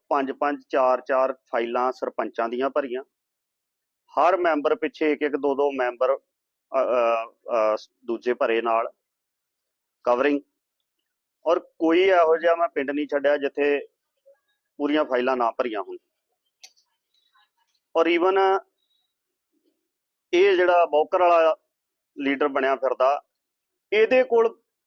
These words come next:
ਪੂਰੇ ਬੰਦੇ ਨਹੀਂ ਖਿਲਾਰੇ ਗਏ, ਮੈਂਬਰ ਨਹੀਂ ਖਿਲਾਰੇ ਗਏ, ਮੈਂਬਰ ਲੱਭਣੇ ਪੈ ਗਏ ਇਹਨੂੰ, ਫਿਰ ਵੀ ਨਹੀਂ ਖਿਲਾਰੇ ਗਏ, ਜਿਹਦਾ ਪ੍ਰਤੱਖ ਪ੍ਰਮਾਣ ਆ ਭੁਕਰਾ ਪਿੰਡ ਆ, ਜਿੱਥੇ ਮੇਰੇ ਦੋ ਮੈਂਬਰ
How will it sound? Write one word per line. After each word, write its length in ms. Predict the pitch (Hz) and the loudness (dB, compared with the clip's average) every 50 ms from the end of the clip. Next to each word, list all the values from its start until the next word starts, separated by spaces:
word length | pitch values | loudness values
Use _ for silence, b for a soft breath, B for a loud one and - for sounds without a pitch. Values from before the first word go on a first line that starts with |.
| _ _ | _ _
ਪੂਰੇ 220 | 185 190 196 214 | -2 0 2 2
ਬੰਦੇ 280 | 208 185 180 170 175 175 | 2 0 0 0 2 2
ਨਹੀਂ 100 | 180 185 | 2 2
ਖਿਲਾਰੇ 280 | 175 185 185 160 127 113 | 2 2 2 2 0 0
ਗਏ, 160 | 117 117 107 - - _ _ _ _ _ _ _ _ _ _ _ _ _ _ _ _ _ | -2 -4 -4 -4 -10 _ _ _ _ _ _ _ _ _ _ _ _ _ _ _ _ _
ਮੈਂਬਰ 440 | 127 135 151 160 165 180 170 190 190 | -6 -2 0 0 0 2 2 0 2
ਨਹੀਂ 140 | 190 202 190 | 2 2 2
ਖਿਲਾਰੇ 300 | 185 196 190 180 151 127 | 4 4 4 4 2 0
ਗਏ, 200 | 107 113 110 107 _ _ _ _ 123 | -4 -6 -10 -12 _ _ _ _ -8
ਮੈਂਬਰ 400 | 127 139 147 156 170 165 180 180 | -4 -2 0 0 2 2 2 2
ਲੱਭਣੇ 320 | 170 165 165 202 202 202 | 2 2 2 0 0 0
ਪੈ 160 | 180 180 160 | 0 0 0
ਗਏ 180 | 139 131 131 131 | 0 0 -2 -2
ਇਹਨੂੰ, 200 | 127 120 117 - _ _ _ _ _ _ _ _ | -2 -4 -8 -14 _ _ _ _ _ _ _ _
ਫਿਰ 180 | - 175 185 185 | -2 0 0 2
ਵੀ 140 | 185 226 226 | 2 2 2
ਨਹੀਂ 120 | 226 226 | 2 2
ਖਿਲਾਰੇ 280 | 190 202 190 156 120 104 | 2 2 2 0 -2 -6
ਗਏ, 140 | - _ _ - - _ _ _ _ _ _ _ _ _ _ _ _ _ _ _ _ _ _ _ _ _ _ - | -10 _ _ -20 -20 _ _ _ _ _ _ _ _ _ _ _ _ _ _ _ _ _ _ _ _ _ _ -8
ਜਿਹਦਾ 240 | 123 147 170 202 208 | -6 -2 0 0 0
ਪ੍ਰਤੱਖ 440 | 208 - - - - 185 196 381 - | 0 -2 -2 0 0 0 0 0 -2
ਪ੍ਰਮਾਣ 460 | - 214 196 190 180 175 165 165 - | -2 -2 -2 0 0 0 0 0 0
ਆ 220 | 339 349 392 403 381 - _ _ _ _ _ _ _ _ _ | 0 0 0 -2 -4 -8 _ _ _ _ _ _ _ _ _
ਭੁਕਰਾ 340 | - 190 - 151 135 139 160 | -2 -2 0 2 2 2 2
ਪਿੰਡ 280 | - 170 165 160 156 165 | 2 2 0 0 2 0
ਆ, 140 | 165 170 - _ _ _ _ _ _ _ _ _ _ _ _ _ _ _ _ _ _ _ _ _ _ _ | 0 -2 -4 _ _ _ _ _ _ _ _ _ _ _ _ _ _ _ _ _ _ _ _ _ _ _
ਜਿੱਥੇ 340 | - 139 160 - - 190 196 | -6 -6 -4 -2 0 0 0
ਮੇਰੇ 340 | 190 175 165 165 160 180 180 | 2 2 2 2 2 2 0
ਦੋ 320 | - _ - 147 156 170 | 0 _ -2 0 0 0
ਮੈਂਬਰ 380 | 170 165 156 156 156 160 160 - | 0 0 0 0 0 0 0 0